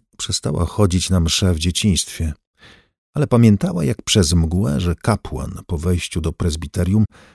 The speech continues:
skłaniał się i całował ołtarz i że po zakończeniu, zanim wyszedł z kościoła, powtarzał ten gest.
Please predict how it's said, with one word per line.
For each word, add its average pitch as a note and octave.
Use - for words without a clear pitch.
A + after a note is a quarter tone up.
skłaniał F2
się F2
i G2
całował F#2
ołtarz -
i G#2
że G2
po F#2
zakończeniu, F#2
zanim F#2
wyszedł D2+
z -
kościoła, D#3
powtarzał D2
ten E2
gest. -